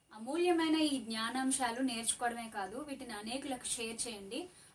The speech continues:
అలాగే మీరు వాక్యానుసారంగా దీన్ని పరిశీలించడం నేర్చుకోండి.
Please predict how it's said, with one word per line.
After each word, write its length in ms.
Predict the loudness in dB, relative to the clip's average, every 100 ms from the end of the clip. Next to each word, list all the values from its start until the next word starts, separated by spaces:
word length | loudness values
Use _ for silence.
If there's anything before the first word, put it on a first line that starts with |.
| -14
అలాగే 380 | -10 -8 -8 -8
మీరు 360 | -6 -2 0 0
వాక్యానుసారంగా 1040 | 0 2 2 2 2 4 6 4 -2 -8
దీన్ని 200 | -4 -4
పరిశీలించడం 640 | 0 2 2 0 -2 -2 -2
నేర్చుకోండి. 520 | -2 -4 -8 -12